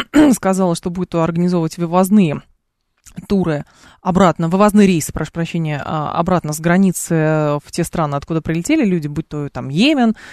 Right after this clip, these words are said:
что там еще, Ирак, вот, а, Афганистан уж не знаю, как будут вывозить или нет. А, и это произошло именно после разговора Лукашенко с Меркель или Меркель с Путиным?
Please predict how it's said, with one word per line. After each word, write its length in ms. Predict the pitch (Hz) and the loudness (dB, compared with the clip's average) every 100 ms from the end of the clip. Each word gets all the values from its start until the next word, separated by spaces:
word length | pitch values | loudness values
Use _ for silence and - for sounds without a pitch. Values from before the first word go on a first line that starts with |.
| - | -20
что 180 | - 170 | -8 -6
там 120 | 147 | -4
еще, 220 | 139 - | -6 0
Ирак, 400 | 160 214 285 - - - - - | 4 6 4 2 -8 -18 -20 -12
вот, 480 | - 180 208 185 - | -6 0 2 2 -2
а, 320 | - 160 156 | -2 0 2
Афганистан 480 | - 165 185 - 151 | 0 0 0 0 -4
уж 120 | 143 | -6
не 100 | 156 | -10
знаю, 220 | 131 143 | -4 -2
как 200 | 220 214 | -2 -4
будут 260 | 165 170 160 | -4 -4 -4
вывозить 380 | 151 156 160 156 | -4 -4 -4 -4
или 120 | 160 | -2
нет. 260 | 170 160 147 - | -2 -2 -4 0
А, 340 | 190 196 196 | 4 6 6
и 100 | - 151 - | 4 -2 0
это 180 | 262 240 | 0 2
произошло 380 | 254 226 - 294 | 2 2 2 0
именно 340 | 254 277 269 | 4 4 4
после 300 | 240 240 226 | 4 2 2
разговора 800 | 208 190 180 180 202 226 202 190 180 | 2 4 4 2 2 4 4 4 4
Лукашенко 580 | 175 190 185 185 170 | 2 -2 -2 -2 -2
с 60 | 175 | 0
Меркель 400 | 202 247 226 202 | 2 2 0 -2
или 400 | - 196 180 170 | 0 0 2 2
Меркель 280 | 170 175 156 | 2 -2 -6
с 40 | |
Путиным? 360 | - 156 - 156 | -12 -14 -12 -12